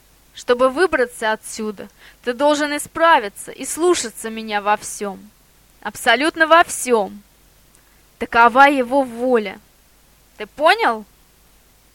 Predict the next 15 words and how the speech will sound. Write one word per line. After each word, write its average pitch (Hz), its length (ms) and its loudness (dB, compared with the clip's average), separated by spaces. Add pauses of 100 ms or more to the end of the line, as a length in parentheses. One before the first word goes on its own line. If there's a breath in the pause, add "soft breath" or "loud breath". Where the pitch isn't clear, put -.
(300)
"Конечно, 339 800 -6 (400 loud breath)
миленький, 311 560 -4
хороший 359 500 2
духрячек, 330 720 -4 (320 soft breath)
я 294 120 2
буду 349 240 -4
во 359 140 6
всем 415 320 -4
тебя 359 300 -2
слушаться. - 760 -6 (300)
Пожалуйста, 320 840 6
помоги 302 640 -2
мне". 202 380 -16 (1300)
"Ладно, 226 640 6
ладно, 233 580 8